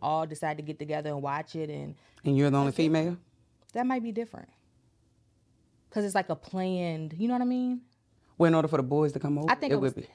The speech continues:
Speaker 1: I would still feel a bit uncomfortable. Just 'cause I don't like, I mean, you know that about me anyway. I don't like being in a, like, a bunch of men's faces in that way. I'm
Speaker 2: Mm.
Speaker 1: very, like, I don't, that's just, that's a me thing. Um,
Speaker 2: Well, my example would be, let's say, for example, it's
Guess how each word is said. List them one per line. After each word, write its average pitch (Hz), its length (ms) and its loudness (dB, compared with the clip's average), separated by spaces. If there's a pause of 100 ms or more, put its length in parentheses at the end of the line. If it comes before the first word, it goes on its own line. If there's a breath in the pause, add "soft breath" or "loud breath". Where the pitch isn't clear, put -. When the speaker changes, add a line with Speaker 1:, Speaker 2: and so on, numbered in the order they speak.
(100)
Speaker 1:
I 220 80 0
would 214 100 -2
still 170 220 -4
feel - 140 -6
a 147 60 -4
bit 147 160 -8
uncomfortable. 151 760 -14
Just 240 160 -2
'cause 262 120 -2
I 254 60 0
don't 262 200 -2
like, 196 380 -6
I 214 60 0
mean, 240 140 2
you 285 60 2
know 277 160 4
that 220 100 2
about 185 220 -2
me 185 160 -2
anyway. 165 340 -6
I 185 140 -4
don't 208 260 -4
like 160 400 -8
being 147 420 -6
in 147 160 -8
a, 139 100 -8 (300)
like, - 220 -12
a - 80 -12
bunch 147 320 -10
of - 80 -10
men's 139 280 -10
faces - 380 -14
in - 80 -12
that - 160 -16
way. - 280 -16 (100)
I'm 160 220 -10
Speaker 2:
Mm. - 20 -14
Speaker 1:
very, 151 260 -8
like, 143 220 -10 (100)
I 156 80 -8
don't, 156 300 -8 (920 soft breath)
that's 156 200 -8
just, - 200 -12
that's 175 180 0
a 160 40 -4
me 151 160 -6
thing. - 380 -14 (220)
Um, 151 480 -6 (180)
Speaker 2:
Well, 135 100 4
my 147 280 6
example 135 360 0
would 127 160 -2
be, 127 140 0
let's 127 180 0
say, 131 120 0
for 131 160 -2
example, 127 600 -2 (340 loud breath)
it's - 460 -2